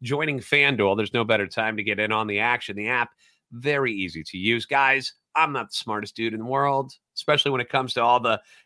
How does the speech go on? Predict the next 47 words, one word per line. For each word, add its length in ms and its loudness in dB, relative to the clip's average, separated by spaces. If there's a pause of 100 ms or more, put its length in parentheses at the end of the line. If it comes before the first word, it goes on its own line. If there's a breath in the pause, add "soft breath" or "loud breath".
(100)
gizmos. 840 4 (160)
Isn't 120 -2
that 300 2
a, 40 0
a 40 -2
cool 300 0
old 160 2
man 260 -2
word 160 2
right 160 2
there? 160 2 (240 loud breath)
Gizmos 960 2 (680)
that 160 2
we 80 -6
got 160 2
on 120 -6
our 100 -2
phones. 480 2
But 200 -2
FanDuel, 680 2 (120)
uh, 200 0
um, 420 -4 (160)
makes 240 -4
it 80 -6
easy 420 -6
on 160 -2
their 220 -4
app. 260 0
There's 160 -6
a 60 -6
wide 280 2
range 300 -4
of 80 -14
betting 260 -2
options. 560 -2
We're 80 -12
talking 300 -2
about 240 -2
spreads, 600 -2 (340)
player 240 2
props, 560 2 (320)
over-unders, 760 -2
whole 160 -2
lot 160 0
more 240 2
on 180 4
there. 280 2